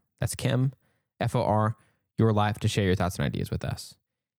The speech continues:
If you'd like to help us keep our show going and contribute to cover the costs of making it, you can go to K O dash F I dot com slash Chem for Your Life or tap the link in our show notes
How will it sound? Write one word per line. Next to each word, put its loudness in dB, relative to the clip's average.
If -2
you'd 2
like -2
to 4
help 2
us 0
keep 0
our 2
show 2
going 4
and 0
contribute 0
to 0
cover -2
the -2
costs 0
of 0
making 2
it, 0
you 2
can 2
go 2
to 0
K 0
O 4
dash 0
F -2
I 2
dot -4
com 2
slash -2
Chem 0
for 0
Your 4
Life -2
or 4
tap -4
the 2
link 4
in 2
our 4
show 2
notes 2